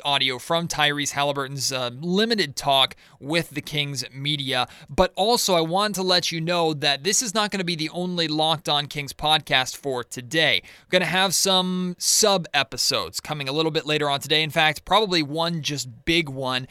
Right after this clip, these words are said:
that is gonna feature the official press conferences, the Zoom press conferences for Halliburton, uh, for Ramsey, and for Woodard. That is coming later on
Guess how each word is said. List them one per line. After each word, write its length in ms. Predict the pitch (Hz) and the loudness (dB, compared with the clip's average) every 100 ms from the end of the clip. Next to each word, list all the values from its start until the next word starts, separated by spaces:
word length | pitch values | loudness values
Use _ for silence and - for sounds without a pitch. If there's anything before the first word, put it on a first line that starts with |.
| - | -10
that 140 | - 160 | -4 -2
is 80 | 147 | -2
gonna 160 | 165 | -4
feature 580 | 139 202 208 - 160 151 - - | -4 -2 -2 0 0 -2 -4 -6
the 120 | 170 | -2
official 460 | 160 185 160 175 156 - | 0 0 0 2 0 -2
press 320 | - 202 185 | -2 2 2
conferences, 540 | - 156 131 107 107 104 | 2 0 0 -4 -14 -10
the 140 | 127 | -8
Zoom 320 | 123 170 196 | -2 -2 0
press 240 | 180 160 - | 0 0 0
conferences 640 | 151 139 - 120 143 131 - - | 0 0 -2 -4 -4 -4 -10 -14
for 300 | - 202 180 | -2 0 2
Halliburton, 680 | 156 151 147 143 139 147 139 - - | 2 2 2 -2 -4 -6 -10 -8 0
uh, 140 | 139 | 0
for 280 | 131 202 190 | 2 2 4
Ramsey, 560 | 151 147 147 127 139 - - | 2 0 -2 -2 -4 -4 -6
and 160 | 147 147 | -2 -2
for 280 | 160 160 147 | 0 2 2
Woodard. 380 | 139 135 117 120 | 0 0 -2 0
That 160 | 139 | 0
is 80 | 135 | -2
coming 360 | - 147 139 131 | -6 -6 -6 -6
later 480 | 135 151 156 151 | -2 0 2 0
on 200 | 135 139 | 0 0